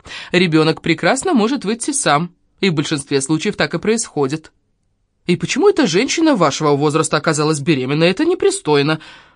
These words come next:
И теперь вы пришли ко мне поговорить о кесаревом сечении. Может, вы ещё и аборт хотите сделать? Так вот, это нелегально, и я подобное не практикую.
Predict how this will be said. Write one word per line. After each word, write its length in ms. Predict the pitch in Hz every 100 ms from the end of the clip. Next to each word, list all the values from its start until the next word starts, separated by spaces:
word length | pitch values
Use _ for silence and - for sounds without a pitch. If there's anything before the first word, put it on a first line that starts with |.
| _ _ _ _ -
И 80 |
теперь 320 | 170 170 156 143
вы 140 | 254
пришли 340 | 202 151 190
ко 120 | 180 143
мне 180 | 175
поговорить 480 | 170 143 139 156 190
о 60 | 143
кесаревом 500 | - 156 147 147 147
сечении. 540 | 160 - 123 123 123 - _ _ - - -
Может, 380 | 185 175 175 - -
вы 200 | 165 185
ещё 380 | 180 - 180 170 -
и 200 | 170 160 -
аборт 360 | 156 127 127 -
хотите 380 | 147 240 226 285
сделать? 460 | 170 120 - - _ _ _ -
Так 140 | 170
вот, 160 | 165 -
это 340 | - 311 233 135 -
нелегально, 880 | 190 175 247 277 190 147 131 135 135 -
и 80 | 160
я 220 | 131 127
подобное 440 | 160 202 208 233
не 180 | 160 196
практикую. 640 | 330 - 330 392 233 -